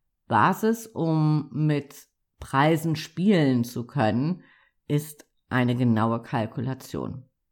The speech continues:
Schau dir deine drei wichtigsten Wettbewerber an, tauche in die Wünsche, Bedürfnisse und Nöte deiner Kunden ein,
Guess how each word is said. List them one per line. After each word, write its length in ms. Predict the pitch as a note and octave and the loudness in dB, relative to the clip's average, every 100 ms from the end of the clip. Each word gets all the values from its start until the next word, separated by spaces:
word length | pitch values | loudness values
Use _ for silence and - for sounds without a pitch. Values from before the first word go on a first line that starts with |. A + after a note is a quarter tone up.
| _ _ _ _ _ _ _ | _ _ _ _ _ _ _
Schau 400 | - - D#3 G#3 | -16 -4 2 2
dir 200 | A3+ G3+ | 4 2
deine 680 | G3 D#3 E3+ E3+ E3+ E3 E3 - | 0 -4 -2 -2 -2 -4 -6 -4
drei 420 | D#3 D#3 G3+ F#3+ | -2 0 0 0
wichtigsten 800 | G3 G3 - F3+ - - F3+ E3+ | -2 -4 -10 -12 -12 -6 -4 -2
Wettbewerber 880 | C3+ D3 - F3 D#3+ D#3+ E3+ E3+ - | -2 -4 -4 -4 -2 -2 -2 -2 -2
an, 480 | F3 F#3 A3+ B3+ _ _ _ _ _ _ _ _ _ _ _ _ | -2 -2 -4 -8 _ _ _ _ _ _ _ _ _ _ _ _
tauche 500 | - F3 E3+ G#3 G#3 | -8 0 2 2 -2
in 240 | A#3 F3 E3+ | -4 -2 -2
die 200 | D#3 C#3 | -2 0
Wünsche, 580 | D#3+ G#3+ - G#3+ G#3 G3+ | 0 -2 -2 -4 -2 -4
Bedürfnisse 1160 | G3+ D#3+ D#3 D#3+ F3+ F#3 F3+ E3 D#3 E3 - | -2 -4 0 0 0 0 -4 -4 -4 -8 -6
und 360 | - A3+ A#3 A#3 | 0 2 2 2
Nöte 640 | D#3+ D#3 D3+ D3+ D3+ F#3+ | 2 4 4 2 0 -2
deiner 320 | F3+ C#3+ C#3+ B2+ | 0 0 0 -4
Kunden 500 | - F3+ F3 F3 F3 | -4 -2 -2 -4 -6
ein, 560 | E3+ F3 G#3 A#3+ - | -4 -2 -2 -6 -10